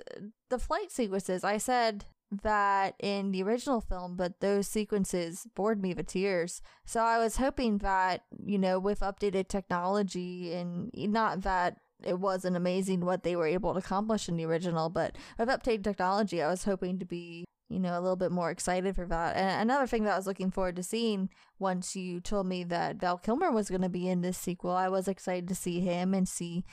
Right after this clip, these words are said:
you know, how they incorporated him and how they incorporate, um, him and his relationship with Maverick. So those were probably the things that I was looking forward to most. And, and, and one other thing, which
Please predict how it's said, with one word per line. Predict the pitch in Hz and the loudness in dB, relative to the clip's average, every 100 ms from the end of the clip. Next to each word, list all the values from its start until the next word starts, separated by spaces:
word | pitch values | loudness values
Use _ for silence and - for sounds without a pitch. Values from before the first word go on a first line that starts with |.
| - - - | -16 -20 -4
you | 214 | 0
know, | 208 | 0
how | 196 220 | 2 0
they | 220 214 | 2 0
incorporated | 196 - 208 185 190 185 190 | 0 0 0 2 0 2 2
him | 208 220 | 2 4
and | 202 | 4
how | 202 185 | 2 2
they | 180 180 | 0 -2
incorporate, | 180 196 - 180 175 175 - | -2 -2 -2 -2 -2 -4 -4
um, | 175 170 175 | -2 -2 -2
him | 190 190 180 175 180 - | 0 0 -2 -2 -2 -2
and | 185 170 190 | -4 0 2
his | 180 180 | 0 -2
relationship | 180 180 190 208 190 185 | -2 -4 -4 -4 -4 -2
with | 175 185 | -4 -2
Maverick. | 175 180 190 180 - | -2 0 0 -2 -4
So | - - 175 175 190 - _ _ - - | -12 -8 -4 -4 -6 -10 _ _ -20 -8
those | 196 196 190 | -2 0 2
were | 190 | 0
probably | 175 196 185 180 | 0 0 0 0
the | 180 | 0
things | 196 190 196 | 0 0 2
that | 180 | 0
I | |
was | 180 180 | 0 -2
looking | 185 185 | -4 -4
forward | 185 185 180 | -2 -2 -2
to | 180 | -2
most. | 185 196 190 - - | 0 2 0 -2 -2
And, | 240 - | -2 0
and, | - 247 - | 0 0 0
and | 269 294 | 0 2
one | 285 247 | 2 4
other | 220 196 202 | 2 2 0
thing, | 196 185 180 170 175 180 | 0 0 0 0 -2 0
which | 185 | -2